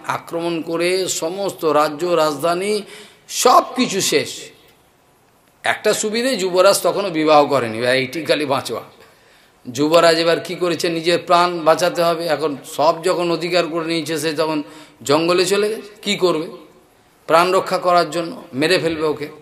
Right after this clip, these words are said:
যুবরাজ জঙ্গলে গিয়ে খুব চিন্তান্বিত হয়ে গেছে,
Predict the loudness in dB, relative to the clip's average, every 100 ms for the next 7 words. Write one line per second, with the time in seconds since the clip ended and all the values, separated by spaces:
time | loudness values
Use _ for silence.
0 | -20 _ _ _ _ _ _ _ _ _
1 | -6 2 6 6 4 2 0 2 2 0
2 | 0 2 2 0 -2 -6 -12 -20 -20 _
3 | _ _ _ _ _ _ _ -2 0 2
4 | 0 -2 -4 -4 0 4 4 4 -2 0
5 | 0 -2 -4 -10 -16